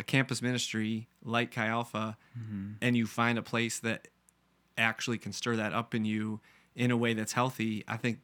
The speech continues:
Speaker 1: there's gotta be stories,
Speaker 2: Oh,
Speaker 1: uh,
Speaker 2: yeah.
Speaker 1: uh, and you, I'm sure you've known 'em, met 'em, worked with 'em, of
Speaker 2: Mm-hmm.
Speaker 1: people who are like, "Wow, I didn't e-, ever think I was gonna actually do this, and here I am
Speaker 2: Yeah.
Speaker 1: doing it,"
Speaker 2: Yeah.
Speaker 1: right?
Speaker 2: Oh, I'm the hundred percent byproduct of that.
Speaker 1: Yeah.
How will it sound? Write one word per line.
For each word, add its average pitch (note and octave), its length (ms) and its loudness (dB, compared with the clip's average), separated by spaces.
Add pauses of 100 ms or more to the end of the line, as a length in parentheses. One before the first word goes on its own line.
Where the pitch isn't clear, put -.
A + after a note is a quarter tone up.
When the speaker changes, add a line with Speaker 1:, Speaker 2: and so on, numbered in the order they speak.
(160)
Speaker 1:
there's A#2 220 -2
gotta B2+ 340 8
be G#2+ 160 -2
stories, G#2 800 -4
Speaker 2:
Oh, A2 120 0
Speaker 1:
uh, B2 100 4
Speaker 2:
yeah. A2+ 260 2
Speaker 1:
uh, A#2 80 -4 (300)
and A#2+ 160 0
you, A#2+ 220 2
I'm G#2+ 140 -2
sure A2+ 180 -2
you've G#2+ 180 -2
known B2+ 260 4
'em, A#2 160 2
met A#2+ 200 4
'em, A#2 200 0 (280)
worked D3+ 240 8
with A#2 100 4
'em, A2 140 2 (140)
of B2+ 60 6
Speaker 2:
Mm-hmm. A#2+ 200 4
Speaker 1:
people C3 300 8
who A#2+ 100 2
are A#2+ 100 2
like, A#2 240 0
"Wow, B2+ 220 6
I A#2 100 6
didn't B2 220 2
e-, A#2 180 0
ever B2 180 2
think C3 200 -2
I B2 80 4
was A#2 160 0
gonna A2 160 -2
actually A2 440 -2
do B2 200 2
this, A2 260 -4
and G#2+ 100 -4
here A2+ 200 -2
I A2 80 -4
am G#2 300 -6 (100)
Speaker 2:
Yeah. D#3+ 140 8
Speaker 1:
doing A#2+ 160 8
it," - 100 -10 (240)
Speaker 2:
Yeah. B2+ 160 10
Speaker 1:
right? A#2+ 100 4 (260)
Speaker 2:
Oh, C#3+ 140 12
I'm B2+ 200 12
the A2 160 6
hundred A#2 200 0
percent - 300 -2
byproduct F2+ 480 0
of E2 60 -8
that. E2 280 -2 (100)
Speaker 1:
Yeah. B2+ 120 6